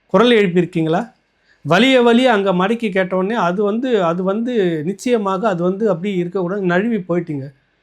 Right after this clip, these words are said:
தன்னுடைய கட்சியில இருக்கிறவங்களுக்குலாம் ஒரு கடுமையான ஒரு இந்த மாதிரியான அநாகரிக பேச்சை பேசுறவங்க மேடையில ஏத்தக்கூடாதுன்னு யாரா சொல்லியிருக்கீங்களா?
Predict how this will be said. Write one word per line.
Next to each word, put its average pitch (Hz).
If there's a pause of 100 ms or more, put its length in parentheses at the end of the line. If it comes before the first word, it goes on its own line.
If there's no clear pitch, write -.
(420)
தன்னுடைய 220
கட்சியில 285
இருக்கிறவங்களுக்குலாம் 214
ஒரு 196
கடுமையான 208
ஒரு 175
இந்த 202
மாதிரியான 202
அநாகரிக 220
பேச்சை 185
பேசுறவங்க 190
மேடையில 180
ஏத்தக்கூடாதுன்னு 175
யாரா 160
சொல்லியிருக்கீங்களா? 156